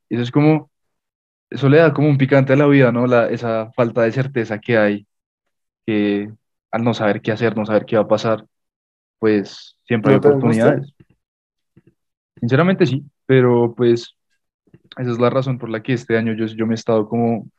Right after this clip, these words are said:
Speaker 1: sentando a pensar como, "Ey, ¿ahora qué?". Eh, y nada, o sea,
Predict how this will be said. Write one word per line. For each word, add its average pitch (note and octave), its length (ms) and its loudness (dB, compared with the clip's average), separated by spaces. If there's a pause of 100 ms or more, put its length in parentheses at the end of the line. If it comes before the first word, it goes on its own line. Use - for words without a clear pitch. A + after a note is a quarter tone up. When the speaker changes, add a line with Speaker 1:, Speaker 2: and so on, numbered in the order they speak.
Speaker 1:
sentando A2+ 420 -2
a G2+ 80 -6
pensar A#2 360 -4
como, G#2+ 260 -4
"Ey, G#2+ 220 2 (560)
¿ahora A2 280 -2
qué?". A#2 240 -4 (1040)
Eh, A#2+ 440 0 (460)
y C3+ 200 -2
nada, B2 360 -2
o A2+ 60 -2
sea, A2+ 380 -8